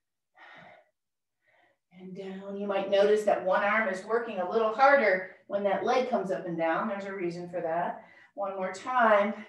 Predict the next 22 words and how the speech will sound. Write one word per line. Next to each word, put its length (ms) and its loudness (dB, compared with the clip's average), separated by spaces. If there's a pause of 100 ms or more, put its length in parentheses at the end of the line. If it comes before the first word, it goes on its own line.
(680)
land, 880 2 (300)
and 100 -4
then 140 -6
take 300 -2
your 280 0 (460)
hand 320 4
and 240 -2
kind 200 -4
of 80 -12
tuck 280 2
your 120 -2
foot 340 -2
into 220 -4
your 180 4
bottom 360 8
so 120 -6
your 100 -6
toes 300 4
are 140 0
pointing 280 -2
behind 460 0
you, 260 -2